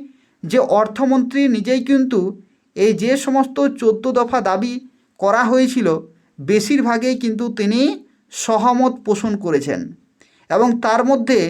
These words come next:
দেখুন, এখানে বলা হচ্ছে সমস্ত দাবিগুলির মধ্যে মূল যে দাবি সেটা হচ্ছে নিয়মিতকরণ করা। যে সমস্ত অনিয়মিত কর্মচারী রয়েছেন, ডিআরডব্লিউ, পার্ট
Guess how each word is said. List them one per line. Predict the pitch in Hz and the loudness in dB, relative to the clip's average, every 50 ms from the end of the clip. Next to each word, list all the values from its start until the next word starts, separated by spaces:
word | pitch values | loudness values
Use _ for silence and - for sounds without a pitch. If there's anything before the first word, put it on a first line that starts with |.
| - - - - _ _ _ - | -4 -10 -16 -20 _ _ _ -6
দেখুন, | 156 170 220 220 220 262 247 | 2 2 2 4 4 2 0
এখানে | 247 233 254 247 247 | 0 0 0 -2 0
বলা | 214 202 202 220 233 | 0 2 2 2 2
হচ্ছে | 220 240 240 233 240 - - 202 165 165 165 - - _ _ _ _ _ | 0 0 -4 -4 -6 -2 -2 0 0 -2 -4 -10 -16 _ _ _ _ _
সমস্ত | - - - 220 214 233 262 262 262 - 285 | -14 -4 -2 -2 2 2 0 0 0 0 -2
দাবিগুলির | 269 226 208 202 208 233 208 240 240 247 247 | 0 2 0 0 0 -2 -2 0 0 0 0
মধ্যে | 220 240 240 220 208 - 196 175 | -2 -2 -2 -2 -2 -2 -2 -2
মূল | 175 175 185 208 247 285 285 269 | -2 -2 0 2 4 4 4 4
যে | 247 277 | 2 2
দাবি | 254 196 185 180 170 160 139 127 - - _ _ _ _ _ _ _ | 2 2 0 0 0 -2 -2 -4 -6 -12 _ _ _ _ _ _ _
সেটা | - - 226 220 233 240 | -4 -2 0 2 2 2
হচ্ছে | 226 233 233 240 - 269 254 | 2 0 -2 -2 -4 -2 0
নিয়মিতকরণ | 214 196 202 220 247 247 233 240 240 240 254 240 208 208 190 180 160 143 | 0 2 2 2 2 2 2 2 2 0 -2 0 0 0 0 2 0 -2
করা। | 143 131 110 85 - - - _ _ _ _ _ _ _ _ _ _ - 160 - _ - | -2 -2 -4 -4 -4 -8 -14 _ _ _ _ _ _ _ _ _ _ -20 -20 -20 _ -8
যে | 147 175 220 247 277 | -2 0 2 2 2
সমস্ত | 277 277 269 262 269 277 277 269 285 | 2 0 0 0 0 0 0 -2 0
অনিয়মিত | 254 233 220 220 220 233 247 240 247 226 247 | 2 2 2 2 2 0 0 0 -2 -2 0
কর্মচারী | 262 254 254 226 220 220 226 233 226 233 226 233 240 | -2 0 2 2 2 2 2 0 0 0 0 0 4
রয়েছেন, | 214 196 202 214 202 208 254 247 247 247 254 - - _ _ _ _ _ - 147 143 135 | 4 4 4 4 4 2 -2 -2 -2 -4 -6 -8 -12 _ _ _ _ _ -6 -6 -6 -4
ডিআরডব্লিউ, | 156 185 226 240 240 - 226 220 214 202 208 233 233 233 - - - _ _ - | -2 0 0 0 2 2 2 2 0 0 -2 -4 -4 -6 -8 -10 -18 _ _ -2
পার্ট | - 156 151 | -2 -2 -2